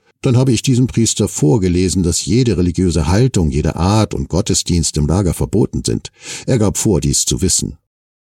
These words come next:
"Und wer, glaubst du, gehört von uns beiden keiner Kirche an und ist auch nicht der Meinung, dass es so etwas, was die Kirche propagiert, gibt?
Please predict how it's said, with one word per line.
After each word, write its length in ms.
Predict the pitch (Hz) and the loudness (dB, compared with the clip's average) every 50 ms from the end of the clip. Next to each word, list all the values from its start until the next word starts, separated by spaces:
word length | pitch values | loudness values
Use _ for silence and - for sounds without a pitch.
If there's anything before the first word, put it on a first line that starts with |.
| _ _ | _ _
"Und 200 | - 147 120 90 110 | -2 0 0 2 2
wer, 240 | 123 113 98 92 | 2 4 2 2
glaubst 460 | 78 92 92 87 87 76 - - - - | 2 2 2 2 2 0 0 -2 -2 0
du, 140 | 82 80 | 0 0
gehört 320 | 78 95 90 98 101 92 - | 2 2 2 2 2 0 0
von 160 | - 95 80 | 0 0 2
uns 200 | 78 87 - - | 2 0 0 -2
beiden 380 | - 90 80 73 69 67 76 - | 0 0 0 0 0 -2 -4 -2
keiner 400 | - - 107 107 90 76 73 76 | 0 0 2 2 2 2 0 -2
Kirche 440 | - - 87 78 78 - - 67 | -2 0 0 0 0 0 -2 -2
an 200 | 67 95 104 113 | 0 0 0 2
und 160 | 76 104 - - | 0 0 0 0
ist 220 | - - - - | -2 -4 -2 -2
auch 180 | 78 76 - - | -4 -2 0 0
nicht 240 | 107 104 - - | 0 0 0 0
der 100 | 98 85 | 0 0
Meinung, 420 | 78 80 90 104 104 92 87 78 69 | 2 2 2 2 2 2 0 0 0
dass 200 | 80 80 - - | 0 -2 0 0
es 200 | 76 71 - - | -2 -2 -2 0
so 220 | - 101 104 98 | 0 0 0 0
etwas, 460 | 73 90 80 - 92 87 80 - - | 0 -2 -2 0 -2 0 0 0 -2
was 160 | - 78 - - | -2 -2 -2 -4
die 160 | - 71 71 | -4 -6 -6
Kirche 420 | - - 87 80 82 - - 73 | -2 -2 0 0 0 -2 -4 -4
propagiert, 680 | - - - 87 - - 82 78 69 82 85 76 - - | -4 -4 -4 -2 0 -2 -2 0 0 0 0 -2 -2 -2
gibt? 360 | - 107 127 160 - - - | 0 0 0 0 -2 -6 -12